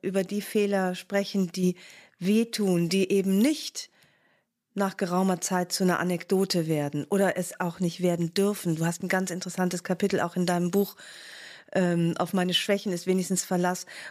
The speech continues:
wo es darum geht, wie wir oft rücksichtslos auch uns l-, lustig machen über unsere eigenen Schwächen.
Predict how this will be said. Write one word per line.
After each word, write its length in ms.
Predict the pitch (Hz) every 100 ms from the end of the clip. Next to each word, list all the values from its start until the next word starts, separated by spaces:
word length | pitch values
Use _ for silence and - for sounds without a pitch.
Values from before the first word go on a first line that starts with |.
| -
wo 120 | 196
es 80 | -
darum 340 | 185 185 185
geht, 400 | 196 190 190 -
wie 300 | 185 190 170
wir 240 | 185 180 -
oft 380 | 180 175 -
rücksichtslos 840 | 190 214 - 175 - - 175 170 -
auch 240 | 165 170
uns 220 | 190 175
l-, 140 | 190 -
lustig 680 | 190 196 269 262 - 175 -
machen 340 | 175 160 170
über 260 | 160 165 165
unsere 340 | 170 160 156 -
eigenen 340 | 160 165 160
Schwächen. 540 | - - 160 - 151